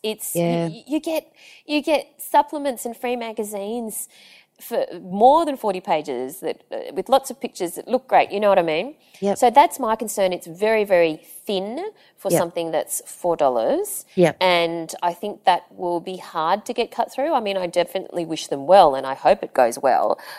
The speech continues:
Speaker 1: But, um, my immediate reaction is forty pages is very, very small.
Speaker 2: Yes, I agree.
Speaker 1: Mm.
Speaker 2: I agree. Um, and at the other end of the scale, the, um, the forty plus website,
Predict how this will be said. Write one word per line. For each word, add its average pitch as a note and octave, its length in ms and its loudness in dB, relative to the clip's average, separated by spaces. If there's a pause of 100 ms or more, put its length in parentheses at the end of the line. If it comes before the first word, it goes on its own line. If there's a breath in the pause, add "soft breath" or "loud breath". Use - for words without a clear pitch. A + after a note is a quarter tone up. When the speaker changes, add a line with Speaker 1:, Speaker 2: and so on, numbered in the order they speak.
(220 loud breath)
Speaker 1:
But, E3+ 240 12 (240)
um, G3 160 -14 (220)
my G3 180 10
immediate G3 340 4
reaction D#3+ 360 2
is D3+ 160 -8
forty G#3+ 400 -2
pages E3+ 420 -6
is D3+ 140 -8
very, D#3+ 580 0 (100)
very C3+ 460 -2
small. G#2+ 600 -6 (760)
Speaker 2:
Yes, F3+ 420 4
I D#3+ 120 0
agree. C#3+ 300 -6 (180)
Speaker 1:
Mm. C3+ 560 -8 (240)
Speaker 2:
I D#3 80 -4
agree. C#3 400 -8 (160)
Um, G#3 180 0 (220)
and G3 320 -4
at F#3+ 100 -2
the F#3+ 100 -2
other F#3 180 -2
end E3+ 120 -6
of D#3+ 60 -8
the D#3+ 60 -8
scale, D3 580 -6
the, D3+ 560 -4
um, C#3+ 540 -10 (280)
the E3 140 -2
forty D#3 260 0
plus D3 340 -4
website, G3+ 600 -2